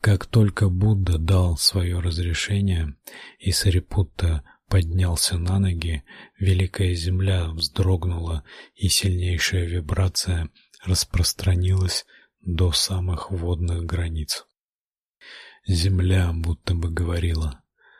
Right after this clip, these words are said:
Пусть я несу все эти горные цепи во главе с Меру, горные кольца и Гималаи,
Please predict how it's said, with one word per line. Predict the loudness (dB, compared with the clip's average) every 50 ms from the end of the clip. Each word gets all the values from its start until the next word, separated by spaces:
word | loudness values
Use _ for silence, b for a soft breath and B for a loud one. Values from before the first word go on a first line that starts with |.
| b b b -6
Пусть | 0 0 2 2 2 0 -2
я | -2 -2 -2 -2 -2
несу | -2 -2 -2 0 0 0 0 0 -2 -2 -2 -4
все | -4 -2 -2 0 0 0 -4 -4
эти | -4 -4 -4
горные | -2 -2 0 0 -2 -2 -2 -4 -4 -6 -6 -6 -6
цепи | -2 -2 0 0 0 -2 -2 -2 0 0 0
во | 0 -2 -4 -6
главе | -6 -4 -6 -6 -6 -6 -4 -4 -2
с | -2 -2 -2 -4
Меру, | -4 -4 -4 -4 -4 -4 -6 -8 -8 _ B B B B B B B B B B B -6
горные | -2 0 0 2 0 0 -2 -2 -4 -6 -8
кольца | -8 -4 -4 -4 -4 -4 -4 -6 -6 -4 -4
и | -4 -6 -6
Гималаи, | -4 -4 -4 -4 -4 -6 -6 -6 -6 -6 -6 -6 -6 -6 -6 -6 -8